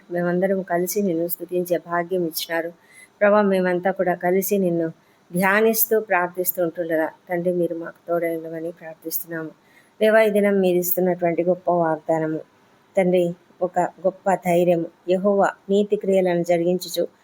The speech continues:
బాధింపబడి వారికందరికీ న్యాయం తీర్చును అని నూట మూడవ కీర్తన ఆరవ వచనంలో రాయబడిన ప్రకారము. అవును తండ్రి, మీరు నీతి క్రియలను జరిగించే దేవుడు. మా జీవితాలలో తండ్రి,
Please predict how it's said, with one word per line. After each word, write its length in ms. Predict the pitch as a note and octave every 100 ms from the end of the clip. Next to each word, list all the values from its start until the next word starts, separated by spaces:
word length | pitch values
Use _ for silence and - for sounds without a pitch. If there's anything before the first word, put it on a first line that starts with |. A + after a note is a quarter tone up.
| _ _ -
బాధింపబడి 720 | F#3+ G3+ G#3+ A#3+ A#3 G#3 G3+
వారికందరికీ 760 | F#3+ F3+ F3 F3 F3 F3 F3 E3 -
న్యాయం 380 | F#3 F#3 G3 G3
తీర్చును 500 | F#3+ F3+ F3 - F3+
అని 260 | E3+ E3+ F3
నూట 220 | F3+ F#3 F3+
మూడవ 360 | F3 E3+ E3
కీర్తన 460 | D#3+ E3 - D#3+ E3 _ - _ -
ఆరవ 380 | F#3 F#3 F#3 F3+
వచనంలో 580 | F3 E3+ G3+ F#3 E3+ - _ _ _ -
రాయబడిన 440 | G3+ G3+ F#3+ F3
ప్రకారము. 600 | E3+ F3 D#3+ E3+ E3 D#3+ D#3+ -
అవును 220 | F#3 F3+
తండ్రి, 360 | F3 E3+ E3 E3 _ _ _ _ -
మీరు 280 | F#3+ G3 F#3+ -
నీతి 300 | F#3+ G#3+ A3+
క్రియలను 440 | G#3+ G3+ F#3 F3
జరిగించే 460 | E3+ E3 D#3+ D#3+ E3+
దేవుడు. 440 | D#3+ D#3+ - -
మా 100 | F#3
జీవితాలలో 720 | F#3 G3 G3 G3 F#3+ F#3+ F#3+ F#3+
తండ్రి, 340 | F#3 F3 F#3